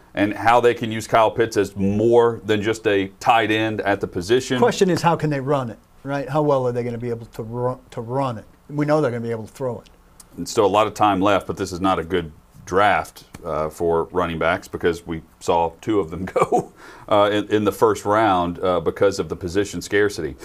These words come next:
Speaker 1: And then Cincinnati goes with Ja'Marr Chase, who, who we said all week was going to be the pick because of the familiarity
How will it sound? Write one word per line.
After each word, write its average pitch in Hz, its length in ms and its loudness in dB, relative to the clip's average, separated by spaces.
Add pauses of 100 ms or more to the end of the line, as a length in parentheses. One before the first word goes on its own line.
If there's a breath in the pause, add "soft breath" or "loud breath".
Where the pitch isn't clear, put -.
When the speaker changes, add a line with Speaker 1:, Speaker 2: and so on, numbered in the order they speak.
(180 loud breath)
Speaker 1:
And 131 140 2
then 139 100 2
Cincinnati 196 680 2
goes 139 460 4
with 135 160 0
Ja'Marr 139 440 2
Chase, 110 640 0 (400 soft breath)
who, 117 300 4
who 123 140 2
we 127 160 2
said 131 340 4
all 127 300 4
week 127 400 0
was 104 200 0
going 127 240 4
to 127 60 0
be 127 120 0
the 113 100 -4
pick 117 400 2
because 113 360 0
of 104 120 -2
the 110 280 -2
familiarity 110 880 0